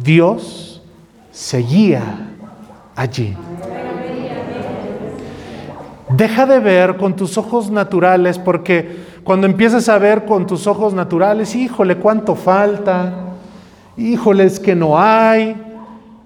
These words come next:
Eso es, hermanos, lo que el escritor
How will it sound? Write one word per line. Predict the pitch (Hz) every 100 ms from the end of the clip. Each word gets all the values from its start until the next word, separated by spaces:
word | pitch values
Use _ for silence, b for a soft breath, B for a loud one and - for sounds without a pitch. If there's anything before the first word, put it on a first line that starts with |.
| _ _ _ _ _ _ -
Eso | 233 - 233 208
es, | 214 214 208
hermanos, | 180 175 185 190 165
lo | 170 165
que | 170 160 160 -
el | 165 165
escritor | 160 165 156 160 180 185 185